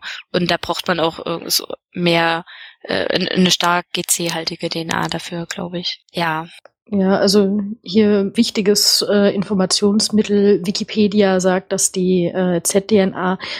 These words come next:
Speaker 2: besonders in G-C-reichen Abschnitten auftritt.
Speaker 1: <laughs> Hm.
Speaker 2: Aber mehr sagen sie auch nicht darüber
Speaker 1: Hm.
Speaker 2: und ist eben sehr selten.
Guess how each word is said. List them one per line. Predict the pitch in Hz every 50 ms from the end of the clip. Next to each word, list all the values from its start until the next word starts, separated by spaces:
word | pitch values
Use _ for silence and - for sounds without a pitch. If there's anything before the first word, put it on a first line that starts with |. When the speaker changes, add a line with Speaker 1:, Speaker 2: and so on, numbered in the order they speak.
| - - -
Speaker 2:
besonders | 214 190 190 190 208 214 196 -
in | - 202 196
G-C-reichen | 170 190 196 196 - - - 214 208 214 180 175 170 185 208 - - 208 -
Abschnitten | - - - - - - 190 - - 196 -
auftritt. | - 254 - - - - - - - - - - -
Speaker 1:
<laughs> | -
Hm. | 240 233 233 240 247 - - - - - - - - - _
Speaker 2:
Aber | - 180 196 175 185 185
mehr | 180 185 180 175 185 185 190
sagen | 185 196 185 185 190 196 190
sie | 180 208 226
auch | - - 165
nicht | 190 202 - - -
darüber | 160 165 165 - 180 220 214 208
Speaker 1:
Hm. | 202 202 208 - _ _ - -
Speaker 2:
und | 208 202 196
ist | - 196 - - 175
eben | 180 190 185 185 180 196 175 - _ _ _ _ _ -
sehr | 185 185 196 190
selten. | 196 190 185 170 160 - _ - 196 190